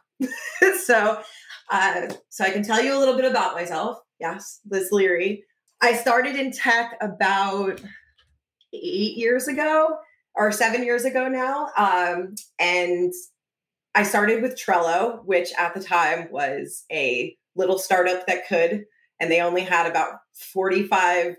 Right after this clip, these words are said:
devs and engineers just, like, trying to make a <laughs> product. And, uh, I came in as their, their executive assistant,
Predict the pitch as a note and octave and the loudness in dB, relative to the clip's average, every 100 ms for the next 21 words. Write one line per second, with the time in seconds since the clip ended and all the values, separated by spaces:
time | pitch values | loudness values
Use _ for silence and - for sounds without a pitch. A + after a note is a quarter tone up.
0 | - E3 E3+ - E3+ E3 E3+ F3 E3 D3+ | -2 0 -2 -4 -2 0 -2 -4 -2 0
1 | D#3+ E3 - - - C#3+ - - D3 C#3+ | 0 -2 -6 -8 -4 -4 -4 -8 -4 0
2 | E3+ F3+ G#3 - G#3 G#3 G#5 - - - | 2 0 2 2 2 -2 -4 -12 -14 -14
3 | - - - - - G3+ G3 F#3+ G3+ G3+ | -20 -20 -20 -4 2 4 2 0 0 -2
4 | - _ F3+ F3+ E3 E3 - A3 A#3 C4 | -4 _ 2 4 2 0 0 0 0 0
5 | B3+ A#3+ A#3 G3+ F#3+ F#3+ - - F#3+ F3+ | 0 2 0 0 0 -2 -4 -2 0 2
6 | F#3 E3+ F#3+ F3+ E3+ - D3 - D#3+ F3+ | 0 -2 0 -2 -2 -6 -8 -2 0 0
7 | G3 | -4